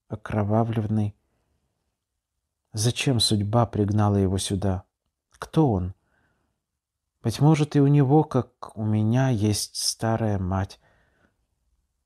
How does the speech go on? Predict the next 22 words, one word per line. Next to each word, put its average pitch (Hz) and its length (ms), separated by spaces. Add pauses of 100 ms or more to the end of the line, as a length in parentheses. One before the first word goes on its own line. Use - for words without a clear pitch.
(160)
Долго 104 480
она 95 220
будет 95 420
по 95 120
вечерам 101 520
сидеть 101 420
у 98 60
дверей 104 420
своей 101 600 (200)
убогой 101 520
мазанки 104 720 (440)
да 85 180
поглядывать 98 720
на 98 100
далёкий 92 480
север. 95 560 (840)
Не 95 260
идёт 127 380
ли 98 80
её 101 340
ненаглядный 98 720
сын, 110 520